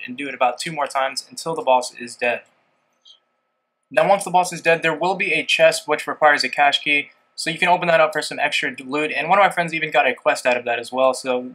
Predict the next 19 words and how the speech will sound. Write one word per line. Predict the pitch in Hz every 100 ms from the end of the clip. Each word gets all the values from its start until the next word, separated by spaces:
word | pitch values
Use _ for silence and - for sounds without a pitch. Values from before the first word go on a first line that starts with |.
| -
I'm | 147
not | 170
really | 170 151
too | 160
sure | - 151
what | 127 143
that's | 139 131 -
for, | 151 151
but | 156 -
there | 143
was | 147 165
a | 139
quest | - 135 -
that | 120
dropped | 120 123 -
out | 123
of | 123
that | 110
chest. | - 151 139 -